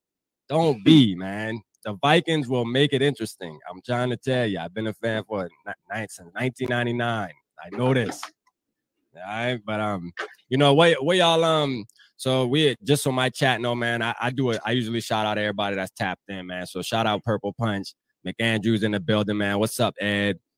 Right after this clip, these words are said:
Know what I'm saying? Too Evil to Hope, what's going on? And we got Jay Chang in the building. What's happening? Um, there's eight people in the building. Look, y'all make sure y'all subscribe to their podcast. Um, it's in the title, so just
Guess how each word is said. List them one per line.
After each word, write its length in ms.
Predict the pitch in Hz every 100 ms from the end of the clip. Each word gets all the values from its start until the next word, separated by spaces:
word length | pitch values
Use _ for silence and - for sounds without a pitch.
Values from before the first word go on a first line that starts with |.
| _ 98
Know 120 | 98
what 80 | 98
I'm 80 |
saying? 560 | 90 113 110 107 104 92
Too 180 | - 120
Evil 200 | 113 104
to 100 | 107
Hope, 300 | 107 113 101
what's 140 | 104 98
going 340 | 110 107 104
on? 300 | 107 107 107
And 80 | 104
we 100 | 104
got 220 | 104 95 - -
Jay 180 | 107 104
Chang 380 | - 113 113
in 60 | 107
the 80 | 104
building. 440 | 113 110 104 104
What's 140 | 101 107
happening? 480 | 120 101 107 104 101 _ _ - -
Um, 220 | 98 98
there's 140 | 101 101
eight 200 | 120 110
people 260 | 131 120 120
in 80 |
the 80 | 110
building. 360 | 90 117 113 113
Look, 200 | 117 98
y'all 160 | 107 117
make 180 | 120
sure 140 | - 113
y'all 200 | 110 113
subscribe 520 | - 95 120 113 110
to 80 | 113
their 100 | 107
podcast. 800 | 127 123 120 131 120 120 120 - _ _ _ 98
Um, 320 | 98 92 87
it's 180 | 90 -
in 80 | 113
the 80 | 110
title, 420 | - 120 117 117
so 180 | - 90
just 360 | 85 104 -